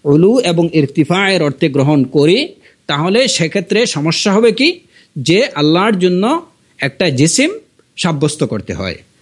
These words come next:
আর আল্লাহর জন্য জিসিম সাব্যস্ত করা, তাদের কথা হলো, মুআত্তিলাদের কথা হলো যে আল্লাহর জন্য জিসিম বা কোনো দেহ সাব্যস্ত করা এটা বা-, এটা কি? এটা মুহাল,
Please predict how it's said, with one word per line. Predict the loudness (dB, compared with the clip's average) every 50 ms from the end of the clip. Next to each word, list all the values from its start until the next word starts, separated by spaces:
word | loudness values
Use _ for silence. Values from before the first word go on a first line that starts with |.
| -10 -4
আর | -2 0 0 0
আল্লাহর | 0 0 0 2 2 2 2 2 0 0
জন্য | 0 2 2 2 0 0 0
জিসিম | 0 0 2 2 0
সাব্যস্ত | 0 0 -2 -2 -2 -4 -2 -2 -2
করা, | -2 -2 -2 -2
তাদের | -2 -2 -2 0 0
কথা | 0 0 0 0 -2
হলো, | -2 -4 -4
মুআত্তিলাদের | -6 -4 -4 -4 -4 -2 -2 -2 0 0 0 -2
কথা | -2 -2 -2 -2 -2
হলো | -2 -2 -2 -2 -4 -8 -16 -20 -20 _ -6
যে | -4
আল্লাহর | -4 -2 0 0 0 0 2 0 0 0 2
জন্য | 2 2 2 2 2 0 2 2
জিসিম | 0 0 0 2 2 2 0 0 -2
বা | -4 -6 -4
কোনো | 0 2 2 2
দেহ | 2 2 0 0 2 2 2 2
সাব্যস্ত | 0 0 -2 -2 0 -2 -2 0 0 -2
করা | 0 0 0 0 0
এটা | 0 0 -2 -2
বা-, | -6 -6 -8 -8 -4
এটা | -4 -2 -2 -2
কি? | -2 -2 -4 -4 -6 -8 _ _ _ _ _ _ _ _ _ _ _ _
এটা | -4 -2 0
মুহাল, | 0 0 0 0 0 0 0 -2